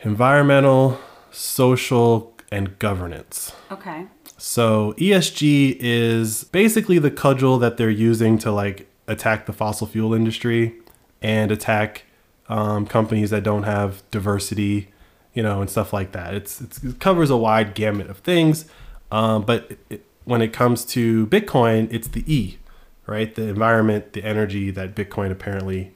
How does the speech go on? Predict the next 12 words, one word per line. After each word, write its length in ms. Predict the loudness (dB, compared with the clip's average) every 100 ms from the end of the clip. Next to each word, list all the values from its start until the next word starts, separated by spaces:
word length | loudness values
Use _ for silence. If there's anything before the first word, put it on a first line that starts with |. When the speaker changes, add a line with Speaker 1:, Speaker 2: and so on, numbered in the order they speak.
| -8
Speaker 1:
wastes 460 | -8 -8 -12 -12
or 140 | -10 -8
uses 380 | -6 -6 -8
too 140 | -10 -10
much 240 | -10 -12
of. 200 | -16 -18 _
So 400 | -10 0 4 4 4
in 100 | 2
Guatemala, 720 | 4 4 4 6 4 2 -2 -2
there's 380 | 0 2 0 0
Bitcoin 480 | -4 -2 0 2
Lake. 440 | 2 0 -2 -6